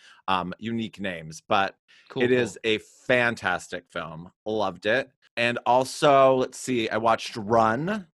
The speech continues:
Speaker 1: the Hulu movie that was put off. It was
Speaker 2: All
Speaker 1: supposed to come out Mother's Day with Sarah Paulson.
Speaker 2: All the rage.
Speaker 1: All the rage again. Um, it was pretty good. Um, had sort of some hints of Misery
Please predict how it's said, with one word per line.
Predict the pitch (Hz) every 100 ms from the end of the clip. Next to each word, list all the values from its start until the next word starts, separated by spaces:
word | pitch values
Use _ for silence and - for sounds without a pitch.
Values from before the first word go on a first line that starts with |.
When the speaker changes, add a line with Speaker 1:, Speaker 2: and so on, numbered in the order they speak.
| -
Speaker 1:
the | 120
Hulu | - 143 131 135
movie | 131 127 123 139
that | 127 110
was | 127 123 117 - -
put | - 127
off. | 127
It | 117
was |
Speaker 2:
All | -
Speaker 1:
supposed | -
to | -
come | 123
out | 120
Mother's | 117 117 110 107 -
Day | 107 95 107
with | 110
Sarah | 110 107
Paulson. | - 98 92 - 92 95 143 - -
Speaker 2:
All | 113 107
the | 104
rage. | 101 127 - _ _ -
Speaker 1:
All | 123 131
the | 147
rage | 135 131 131 143
again. | 117 104 104 131 -
Um, | 113 110 113 - _
it | 160 175
was | 190 196
pretty | - - 127 - - 208
good. | 180 113 95 127 185 196 - _ _ _ _ -
Um, | 117 113 113 117
had | 131 160
sort | 151 160 139
of |
some | 131 135
hints | 110 135 135 - -
of | 123 117 113 113 98 _ _ _ _ _ _ _ _ _ _ _ _
Misery | 156 170 170 165 175 170 165 160 160 165